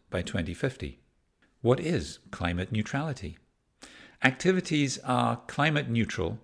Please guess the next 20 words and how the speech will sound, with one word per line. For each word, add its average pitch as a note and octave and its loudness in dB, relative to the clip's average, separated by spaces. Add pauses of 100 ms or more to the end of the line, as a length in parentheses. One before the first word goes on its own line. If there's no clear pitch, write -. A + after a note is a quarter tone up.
(320)
if - -4
they G#2 2
do F#2 2
not A2+ 2
create F#2 0
greenhouse F2 -2
gases. A2 -4 (640)
Climate A#2+ 4
neutrality G#2 2
can G2 0
also C#3 4
be G#2+ 4
achieved F#2+ -2 (340)
if A#2 0
emissions B2+ 2
are G#2 4
reduced G2+ 2
to A2+ 4
a G#2+ 4
minimum F#2 2